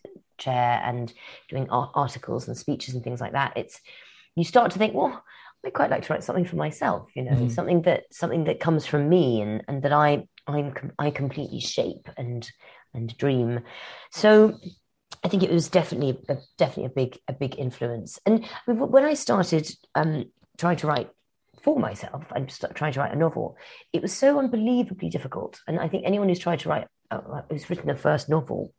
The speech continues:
Speaker 1: um, <laughs> will understand this. Um, it, I mean, it was al-, it seemed almost impossible.
Speaker 2: Mm-hmm.
Speaker 1: Um,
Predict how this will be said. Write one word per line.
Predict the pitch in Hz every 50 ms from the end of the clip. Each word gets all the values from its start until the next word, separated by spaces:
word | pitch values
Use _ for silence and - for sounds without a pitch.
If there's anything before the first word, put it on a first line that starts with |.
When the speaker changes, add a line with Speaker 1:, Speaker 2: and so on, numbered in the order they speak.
| -
Speaker 1:
um, | 156 143 143 143 - - - - - -
<laughs> | - - - - -
will | 175 165 - - - - - _ _ _ - -
understand | 147 175 180 - - - - 147 202 185 131 -
this. | - 80 - - - _ - - - - - - - - _ -
Um, | 196 180 180 180 180 180 180 - _ _ - - _
it, | - 202 220 - - _ _ _ _ _ _ -
I | 190
mean, | 214
it | 170
was | 147 208 - -
al-, | 262 277 - -
it | 226 220
seemed | - - 262 302 285 247
almost | 214 196 175 151 139 135 -
impossible. | 143 131 - 226 254 - - 143 - 101 95 - - _ _ - - -
Speaker 2:
Mm-hmm. | 147 127 113 113 107 110
Speaker 1:
Um, | - 170 175 175 180 175 -